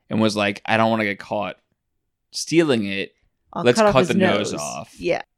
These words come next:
Speaker 1: So we see the talisman, we see the creature.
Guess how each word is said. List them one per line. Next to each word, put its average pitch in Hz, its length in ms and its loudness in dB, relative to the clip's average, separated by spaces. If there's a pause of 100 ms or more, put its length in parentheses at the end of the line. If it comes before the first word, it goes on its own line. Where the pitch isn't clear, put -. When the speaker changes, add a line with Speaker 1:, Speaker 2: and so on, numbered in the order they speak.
Speaker 1:
So - 160 -10
we 117 80 -6
see 143 140 -6
the 120 100 -12
talisman, 135 1000 -4
we 101 100 -8
see 98 280 -6
the 92 160 -10
creature. 113 960 -2